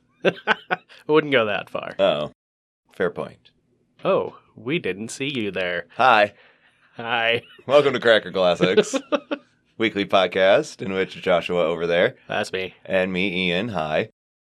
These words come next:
Speaker 2: We take a
Speaker 1: Hi.
Speaker 2: classic movie, watch it, see if it sucks today.
Speaker 1: This should be interesting today.
Speaker 2: Yeah, it should be.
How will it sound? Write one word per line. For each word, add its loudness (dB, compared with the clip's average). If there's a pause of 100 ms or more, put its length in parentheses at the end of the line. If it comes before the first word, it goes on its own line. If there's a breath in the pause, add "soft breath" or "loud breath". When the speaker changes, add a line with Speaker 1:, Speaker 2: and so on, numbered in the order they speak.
(160)
Speaker 2:
We 0
take 0
a -4
Speaker 1:
Hi. -6
Speaker 2:
classic 4
movie, -4
watch 2
it, 0 (420)
see -8
if -6
it -8
sucks -4
today. -8 (920)
Speaker 1:
This -8
should -8
be -10
interesting -8
today. -4
Speaker 2:
Yeah, 2
it -4
should -8
be. 0